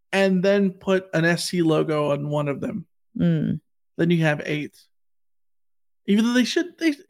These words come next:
Speaker 1: make it eight, make it stacked with, with four, uh, two in each one across the four in the middle, and then you sell ads on the ends
Speaker 2: When
Speaker 1: or
Speaker 2: Reggie's
Speaker 1: something. I don't know.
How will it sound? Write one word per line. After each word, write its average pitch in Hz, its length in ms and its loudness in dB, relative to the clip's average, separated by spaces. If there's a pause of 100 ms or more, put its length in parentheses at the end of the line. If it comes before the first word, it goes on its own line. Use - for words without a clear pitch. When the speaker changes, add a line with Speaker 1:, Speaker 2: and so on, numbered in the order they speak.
(260)
Speaker 1:
make 381 200 4
it 330 100 4
eight, 226 480 0
make 294 220 0
it - 220 -8
stacked 202 500 0
with, 202 320 0
with 196 260 0 (160)
four, 214 520 0 (800)
uh, 180 340 4 (180)
two 254 300 2
in 226 120 2
each 226 240 0
one 202 180 2
across 190 360 0
the 180 100 -2
four 196 260 2
in 180 100 2
the 165 60 0
middle, 165 340 0
and 165 120 2
then 170 260 0 (580)
you - 160 -10
sell 233 300 0
ads 196 480 2
on 175 100 2
the 170 160 2
ends 175 540 0
Speaker 2:
When 277 240 4
Speaker 1:
or - 20 2
Speaker 2:
Reggie's 285 400 2
Speaker 1:
something. 214 380 0
I 226 100 2
don't 262 100 0
know. 165 280 -4